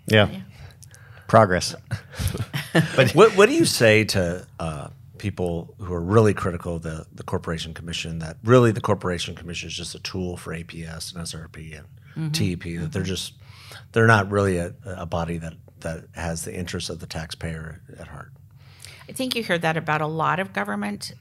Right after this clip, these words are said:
Speaker 2: you
Speaker 3: Yeah.
Speaker 2: know, that it's the
Speaker 3: That,
Speaker 2: lobbyists
Speaker 3: that
Speaker 2: who
Speaker 3: comes from the
Speaker 2: control.
Speaker 3: left and the right. I
Speaker 2: Yeah,
Speaker 3: hear that.
Speaker 2: you, you hear it everywhere.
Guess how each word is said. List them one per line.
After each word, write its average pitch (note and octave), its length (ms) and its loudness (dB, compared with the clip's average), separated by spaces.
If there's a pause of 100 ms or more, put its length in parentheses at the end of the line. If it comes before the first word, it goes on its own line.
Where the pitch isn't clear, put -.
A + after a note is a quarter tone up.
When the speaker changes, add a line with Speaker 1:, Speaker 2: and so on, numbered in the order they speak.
(100)
Speaker 2:
you - 80 -14
Speaker 3:
Yeah. F3+ 60 -4
Speaker 2:
know, E3 140 0
that D#3 360 -4
it's - 260 -6
the E3 120 -6
Speaker 3:
That, D3+ 60 -4
Speaker 2:
lobbyists D3+ 680 2
Speaker 3:
that B2+ 100 6
Speaker 2:
who - 40 -2
Speaker 3:
comes C#3 180 8
from A2 80 2
the G#2+ 60 4
Speaker 2:
control. G2+ 100 2
Speaker 3:
left F#2+ 240 4
and E2+ 80 -4
the E2 60 -2
right. C2 220 -10
I - 80 -20
Speaker 2:
Yeah, D#3+ 120 0
Speaker 3:
hear - 80 -6
that. - 80 -12
Speaker 2:
you, F3+ 100 0
you F3+ 220 -4
hear G#3+ 240 2
it - 100 0
everywhere. D3 560 -2